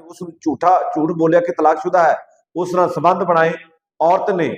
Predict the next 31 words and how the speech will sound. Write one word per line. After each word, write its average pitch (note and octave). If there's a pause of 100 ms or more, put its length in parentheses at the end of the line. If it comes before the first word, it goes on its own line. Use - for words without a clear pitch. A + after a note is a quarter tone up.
ਉਸ E3+
ਤੇ F#3+
ਜਿਨਸੀ D#3+
ਸ਼ੋਸ਼ਣ, E3+
ਧਮਕੀਆਂ E3+
ਤੇ E3+
ਅਸ਼ਲੀਲ D#3+
ਸਮੱਗਰੀ D#3
ਭੇਜਣ D#3+
ਦਾ D3+ (460)
ਦੋਸ਼ F3+
ਲਗਾਇਆ। E3+
ਔਰਤ E3+
ਦਾ F#3+
ਦੋਸ਼ F3
ਹੈ G3
ਕਿ G3
ਵਿਧਾਇਕ E3
ਨੇ F3
ਵਿਆਹ, D3+ (580)
ਵਿਆਹੁਤਾ F#3
ਹੋਣ F3
ਦੇ F#3
ਬਾਵਜੂਦ E3+
ਦੋ E3
ਹਜ਼ਾਰ E3+
ਇੱਕੀ E3+
ਵਿੱਚ F3
ਵਿਆਹ D3+
ਕਰਵਾਇਆ F3+
ਸੀ। F3